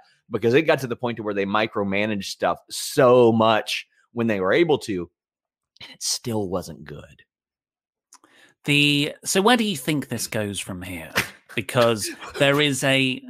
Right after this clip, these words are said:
Speaker 1: <laughs> Ollie, where do I think it goes? They don't know where it goes. What are you
Speaker 2: Do you
Speaker 1: talking
Speaker 2: not think,
Speaker 1: about?
Speaker 2: do you not think there is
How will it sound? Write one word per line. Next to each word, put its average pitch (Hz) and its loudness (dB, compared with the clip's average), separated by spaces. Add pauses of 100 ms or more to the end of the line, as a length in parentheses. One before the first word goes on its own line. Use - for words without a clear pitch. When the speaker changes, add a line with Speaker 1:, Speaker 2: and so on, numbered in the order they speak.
(120)
Speaker 1:
<laughs> - -18
Ollie, 370 8
where 359 4
do 339 4
I 330 6
think 339 -2
it 185 -14
goes? 226 -2
They 381 2
don't 349 2
know 240 6
where 208 4
it 175 0
goes. 135 2 (140)
What 415 2
are 453 4
you 440 2
Speaker 2:
Do - -
you 339 -16
Speaker 1:
talking 339 6
Speaker 2:
not 262 2
think, 247 0
Speaker 1:
about? 127 -4 (540)
Speaker 2:
do 254 0
you 277 6
not 277 6
think 214 2
there 147 2
is 131 0